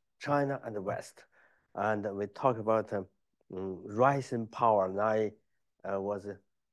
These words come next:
uh, very grateful, uh, to be, to have been served as the member of the advisory group for the,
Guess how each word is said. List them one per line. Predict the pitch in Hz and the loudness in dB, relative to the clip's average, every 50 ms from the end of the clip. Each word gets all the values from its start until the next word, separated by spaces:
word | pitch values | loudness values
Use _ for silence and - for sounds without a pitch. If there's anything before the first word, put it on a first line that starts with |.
| - | -8
uh, | - 92 92 92 92 92 92 - _ _ _ _ - | -4 -2 -2 -2 -2 -4 -6 -8 _ _ _ _ -16
very | - 101 101 127 135 127 117 | -8 -2 2 4 4 4 4
grateful, | 110 - 110 110 110 104 - - 104 92 90 87 - _ _ _ _ _ _ _ - - | 2 0 0 0 0 -2 -4 -6 -6 -4 -6 -6 -10 _ _ _ _ _ _ _ -14 -10
uh, | 85 92 92 92 90 85 _ _ _ _ | -8 -8 -8 -8 -10 -12 _ _ _ _
to | - 101 | -14 -12
be, | 87 101 101 101 98 - _ _ _ _ | -8 -6 -6 -6 -8 -10 _ _ _ _
to | - 107 | -8 -6
have | 101 113 107 101 | -6 -6 -8 -8
been | - 107 101 101 | -8 -8 -8 -8
served | 95 - - - 123 113 113 107 92 - 87 | -10 -8 -4 0 0 0 0 -2 -4 -8 -12
as | 90 - - | -14 -12 -10
the | 95 90 98 92 - _ _ _ _ _ _ - | -8 -8 -8 -8 -8 _ _ _ _ _ _ -6
member | 120 120 117 113 104 101 | -2 0 0 0 -2 -6
of | 92 - | -8 -10
the | 95 - | -10 -12
advisory | - 90 95 110 117 117 110 107 - 98 87 - - _ _ _ _ _ _ _ _ _ _ _ _ _ _ _ - | -12 -8 -4 -2 -2 -2 -2 -4 -6 -10 -10 -12 -14 _ _ _ _ _ _ _ _ _ _ _ _ _ _ _ -4
group | - 113 120 139 135 120 - | 0 2 4 4 2 2 -2
for | - - - 110 101 101 95 | -8 -12 -8 -6 -4 -4 -4
the, | 92 98 92 | -6 -8 -8